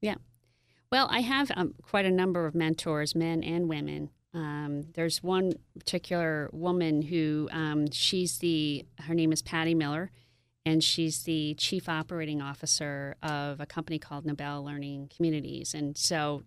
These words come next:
in itself, you're saying, "What's, what do these people have in common?" But, um, I met her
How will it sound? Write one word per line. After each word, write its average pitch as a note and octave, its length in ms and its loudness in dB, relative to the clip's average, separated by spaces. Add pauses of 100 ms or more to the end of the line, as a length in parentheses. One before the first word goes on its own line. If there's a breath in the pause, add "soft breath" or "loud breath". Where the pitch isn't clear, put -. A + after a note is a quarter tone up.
in D#3+ 120 0
itself, D#3+ 360 -2
you're D3+ 60 -6
saying, D3 260 -4
"What's, - 400 -6 (340 loud breath)
what G#3 140 -2
do A3 40 -2
these F3+ 200 -6
people F3 320 -10
have D#3 260 -6
in D3+ 80 -6
common?" D#3+ 460 -2
But, D3 240 -2 (600 soft breath)
um, E3+ 320 6
I E3 140 4
met G3+ 280 4
her D#3+ 520 2